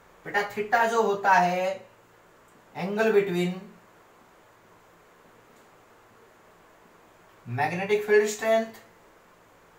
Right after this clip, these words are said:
जो आप लोग बायोट सावर्ट लॉ वगैरह में पढ़ चुके हो, डायरेक्शन वगैरह,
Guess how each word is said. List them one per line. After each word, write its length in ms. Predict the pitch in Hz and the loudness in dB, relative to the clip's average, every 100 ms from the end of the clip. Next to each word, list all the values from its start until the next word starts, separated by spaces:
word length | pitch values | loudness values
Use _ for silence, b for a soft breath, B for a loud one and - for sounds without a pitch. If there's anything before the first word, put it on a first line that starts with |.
| - - _ - - _ - _ - - _ - - _ - - - - _ _ - - _ _ - - _ _ _ - - - - - | -20 -20 _ -20 -20 _ -20 _ -20 -20 _ -20 -20 _ -20 -20 -20 -20 _ _ -20 -20 _ _ -20 -20 _ _ _ -20 -20 -20 -20 -20
जो 180 | 123 143 | -10 0
आप 220 | 160 170 170 | 0 0 -4
लोग 160 | 165 | -4
बायोट 300 | 143 165 190 | 2 2 2
सावर्ट 400 | 180 180 180 175 | 0 -2 -2 -2
लॉ 140 | 170 180 | -2 -2
वगैरह 320 | 175 175 180 | 0 0 0
में 180 | 180 180 | -2 -4
पढ़ 140 | 180 | -4
चुके 240 | 175 185 175 | -4 -6 -4
हो, 60 | |
डायरेक्शन 460 | 170 165 170 - 175 | 0 0 -2 -6 -8
वगैरह, 480 | 170 175 180 196 202 | -4 0 2 2 -2